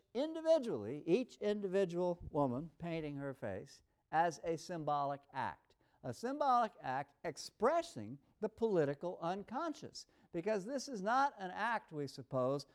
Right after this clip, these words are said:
of which any individual is aware. I mean, you can, the, the, the unawareness, the lack of consciousness of what's going on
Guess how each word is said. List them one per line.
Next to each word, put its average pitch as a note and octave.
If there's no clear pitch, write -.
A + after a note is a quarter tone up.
of D#3
which D#3+
any G3
individual C#3
is C#3
aware. B3
I G3
mean, F#3
you G#3
can, G#3
the, F#3
the, D#3
the D#3+
unawareness, B3
the B2+
lack G#3+
of D3
consciousness B3
of C#3
what's F3+
going E3
on F#3+